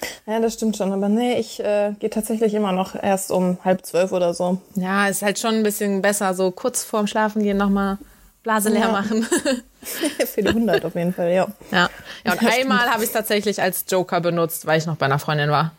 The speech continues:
Speaker 2: Das war geil.
Speaker 1: Ja.
Speaker 2: Die wohnt halt ein paar Häuser weiter von mir. Also wenn mich da nachts einer angesprochen hätte, so, ich bin halt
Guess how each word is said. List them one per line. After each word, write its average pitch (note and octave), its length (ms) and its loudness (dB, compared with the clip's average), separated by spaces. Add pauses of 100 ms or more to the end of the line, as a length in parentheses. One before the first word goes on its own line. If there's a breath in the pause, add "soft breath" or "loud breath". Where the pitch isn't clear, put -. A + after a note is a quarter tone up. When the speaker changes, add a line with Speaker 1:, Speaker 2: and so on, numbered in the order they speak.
(400 soft breath)
Speaker 2:
Das C#3 240 -2
war - 100 0
geil. - 240 2
Speaker 1:
Ja. G#3+ 60 -4 (200 loud breath)
Speaker 2:
Die G3+ 120 0
wohnt A3+ 160 -2
halt G3+ 160 0
ein F3+ 60 -8
paar G#3 180 -2
Häuser F#3 280 0
weiter G3 340 0
von D#3+ 200 -4
mir. E3+ 140 2
Also E3+ 320 0
wenn G3 180 0
mich G#3 140 -2
da A3+ 300 2
nachts G#3+ 200 -2
einer G3 180 0
angesprochen G3 340 0
hätte, G3 180 0
so, F#3+ 160 2
ich - 160 -8
bin F#3 160 -4
halt F3+ 200 0